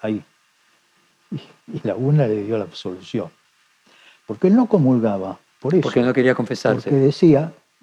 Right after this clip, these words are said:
Speaker 1: no solo no quería confesarse, decía que no tenía, <laughs> este, que no iba a cumplir con el, con la, el, el propósito de enmienda.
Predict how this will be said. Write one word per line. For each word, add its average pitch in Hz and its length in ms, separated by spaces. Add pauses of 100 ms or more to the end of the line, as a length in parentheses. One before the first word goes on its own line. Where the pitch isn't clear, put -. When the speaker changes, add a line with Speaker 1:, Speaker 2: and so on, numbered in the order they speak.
Speaker 1:
no 143 120
solo 160 340
no 107 80
quería 104 260
confesarse, 98 440
decía 120 520
que 123 140
no 143 240
tenía, 131 380 (260)
<laughs> - 260
este, - 480 (400)
que 123 140
no 139 160
iba 160 160
a 139 40
cumplir 120 440
con 123 180
el, 107 220 (220)
con 113 180
la, 113 140
el, 120 380
el 101 100
propósito 117 720
de 101 80
enmienda. 107 640